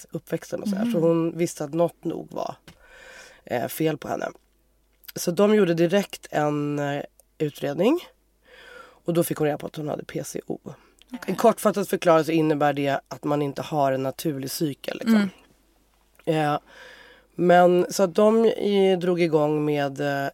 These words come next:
Speaker 1: em, I V F-er och sen har de hållit på. Jag vet inte ens hur jag ska säga det här, för det, det är så tufft det här. Men de har alltså blivit gravida tre gånger.
Speaker 2: Ja.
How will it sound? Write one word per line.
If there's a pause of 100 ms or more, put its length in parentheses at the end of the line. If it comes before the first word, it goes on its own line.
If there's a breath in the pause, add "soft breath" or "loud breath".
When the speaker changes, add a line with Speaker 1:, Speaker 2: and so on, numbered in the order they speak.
(120)
Speaker 1:
em, (120)
I
V
F-er
och (1000 soft breath)
sen
har
de
hållit
på. (640 soft breath)
Jag
vet
inte
ens
hur
jag
ska
säga
det
här,
för
det,
det
är
så
tufft
det
här.
Men
de
har
alltså
blivit
gravida (440)
tre
gånger.
Speaker 2:
Ja.